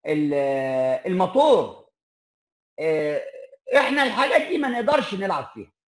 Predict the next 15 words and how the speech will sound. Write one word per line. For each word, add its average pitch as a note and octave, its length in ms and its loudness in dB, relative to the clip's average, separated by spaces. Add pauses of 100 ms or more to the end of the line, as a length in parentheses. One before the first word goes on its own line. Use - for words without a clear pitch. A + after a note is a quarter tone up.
(1200)
ما D#3+ 100 -2
نقدرش G3+ 280 0
نلعب E3+ 240 -4
فيها، F#2 180 -20 (360)
لكن B3 440 0
ممكن E4 400 0
ان G#3+ 160 -4
انت G#3+ 440 -2
من F#3 220 -6
جوه A#3 460 4
يبقى E3+ 240 -2
في A#3+ 180 -6
function F3+ 400 -2
تانية، F3 520 -6 (280)
الجماليه، F3+ 960 0